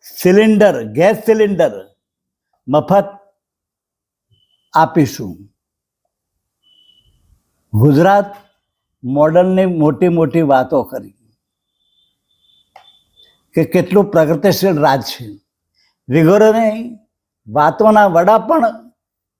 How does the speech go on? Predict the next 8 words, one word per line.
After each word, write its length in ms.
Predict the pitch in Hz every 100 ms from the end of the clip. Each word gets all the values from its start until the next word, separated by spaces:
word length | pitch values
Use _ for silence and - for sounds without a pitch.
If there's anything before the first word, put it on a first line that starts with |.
| _
કર્યા, 420 | 202 196 170 107 107 107 123 _ _ _ _ _ _ _ _ _ _ _ _ _ _ _ _ _ -
જે 200 | 120 208
ભાજપને 720 | 156 160 156 202 233 - 208 151 117 - - _ _ _ _ _ _ _ _ _ _ _ _ _ _ _ _ _ _ _ _ _ _ _ _ _ _ _ _ _ _ _ _ _ _
અથવા 280 | 196 214 269
તો 80 | 262
અડધા 320 | 277 277 294
ભાવે 200 | 254 220
આપીશું 520 | 208 180 151 - 135